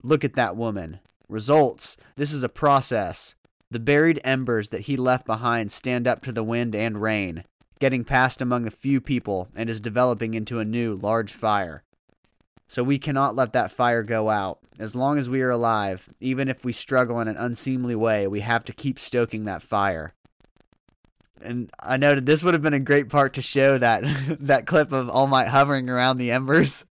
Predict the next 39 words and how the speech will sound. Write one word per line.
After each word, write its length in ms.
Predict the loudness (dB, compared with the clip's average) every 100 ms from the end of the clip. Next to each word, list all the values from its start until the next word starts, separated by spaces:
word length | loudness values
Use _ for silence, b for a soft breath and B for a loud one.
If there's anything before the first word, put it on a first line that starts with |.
| -18
<laughs> 120 | -6
trying 220 | 0 2
to 80 | 0
protect 340 | -2 0 0
the 80 | 0
last 300 | 2 2 0
of 80 | -4
his 160 | -6
power. 600 | 0 2 4 4 2 0 -2 -16 -14 -6
<laughs> 720 | -4 -4 -2 -2 0 -2 -2 -14 _ _ _ B B -8
But 180 | -2 4
they 100 | 4
didn't. 480 | 4 2 -2 -6 -2
I 80 | 0
don't 260 | 0 0 0
know 80 |
why 200 | 2 2
they 120 | 2 2
didn't 220 | 0 -4
do 160 | -4 0
that. 180 | 0
It 20 | 0
was 120 | -4
a 60 |
perfect 600 | -2 -2 -2 -8 -14 -16
time, 480 | -2 0 0 -2 -4
talking 280 | -2 -2 0
about 200 | -4 -6
stoking 420 | -2 0 0 0
the 60 | -4
flames 520 | -2 0 2 0 -2
and 100 | -6
protecting 400 | -6 -2 -2 0
the 140 | -4 -2
embers 320 | -2 -2 -4
that 80 | -4
he 100 | -4
built. 440 | 0 0 0 -4 -16 -20 -18 -18 B B B _ _ _ _ -20 -20 _ _ _ _ -12
But 340 | 2 2 2